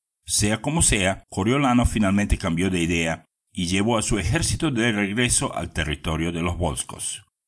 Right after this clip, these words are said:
La mayoría de los soldados, acostumbrados a obedecer al comandante y sorprendidos por ese cambio de rumbo, no dijeron nada. Pero cuando la palabra de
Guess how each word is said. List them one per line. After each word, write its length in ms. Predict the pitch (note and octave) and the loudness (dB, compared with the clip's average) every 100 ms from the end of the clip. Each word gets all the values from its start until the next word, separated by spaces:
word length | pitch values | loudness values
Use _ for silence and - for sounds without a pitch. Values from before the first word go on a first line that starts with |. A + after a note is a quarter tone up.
| - | -12
La 260 | F2 F#2 | -4 -2
mayoría 540 | F2+ F2+ D#2+ F2 A2+ F#3 | 0 0 0 2 2 2
de 100 | F#3+ | 0
los 140 | F3+ | 2
soldados, 640 | - B2 F2 D#2 F2+ - - | 2 0 0 0 -2 -4 -6
acostumbrados 920 | - - - G2+ F#2 F#2 A2 D#2+ - - | -8 -4 -4 -2 0 2 0 -2 -8 -4
a 280 | D#2+ D2+ | -2 -2
obedecer 580 | C2+ D2 C#2+ C#2+ - F3+ | -4 -6 -2 0 2 2
al 140 | G2 - | 0 -2
comandante 640 | D#2 D2+ D#2 C#2 D2 C#2+ - _ _ | -4 -2 -4 -4 -6 -8 -8 _ _
y 120 | A2 G#2 | -2 0
sorprendidos 760 | - G#2 - F2 F#2+ D3 A#2+ | 2 0 -2 -2 2 4 4
por 180 | - F#2 | 2 2
ese 200 | G#2 G2+ | 2 0
cambio 340 | - B2+ B2+ | 0 2 4
de 100 | G#2+ | 2
rumbo, 360 | E2+ F#2+ F#2 G2+ | 2 2 4 2
no 160 | G2 F#2+ | 2 -2
dijeron 400 | - A#2 A2 A2+ | -2 0 2 2
nada. 320 | F#2 C#2 B1 - _ _ _ _ _ _ | 2 -2 -6 -12 _ _ _ _ _ _
Pero 340 | C#3 A2+ E2+ - _ | 2 2 0 -4 _
cuando 320 | - F2 E2+ | -4 -2 0
la 120 | E2+ - | 0 -2
palabra 540 | G2 D#3 F#3+ A2+ D2+ - _ | -2 0 2 2 -2 -6 _
de 220 | E2+ D#2+ | -8 -6